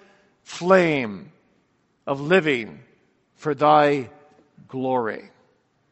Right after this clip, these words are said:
And you see, that's the last thing that our instructor says, "Further also,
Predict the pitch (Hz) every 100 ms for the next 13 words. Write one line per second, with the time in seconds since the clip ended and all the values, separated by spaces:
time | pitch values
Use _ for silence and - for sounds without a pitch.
0 | _ _ _ _ _ _ 135 147 - 165
1 | 175 202 - 170 151 190 185 - 135 120
2 | 113 _ _ _ 151 139 135 131 - 139
3 | 123 131 - 127 - - 220 202 175 160
4 | 143 - 196 156